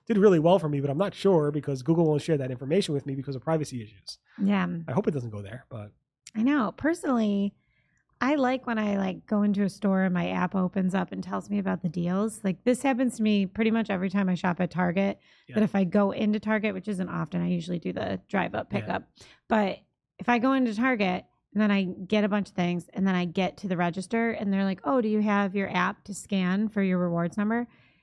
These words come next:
Speaker 2: And I'm like, "Oh, I forgot to look at what was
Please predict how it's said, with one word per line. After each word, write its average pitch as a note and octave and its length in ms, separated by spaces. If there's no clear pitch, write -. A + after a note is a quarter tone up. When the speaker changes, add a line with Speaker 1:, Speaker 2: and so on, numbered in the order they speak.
Speaker 2:
And C#4 80
I'm C4+ 60
like, C4+ 280
"Oh, D#4+ 140
I G#3+ 120
forgot C4 360
to C4+ 100
look D4+ 320
at G3+ 100
what G#3+ 200
was G#3+ 340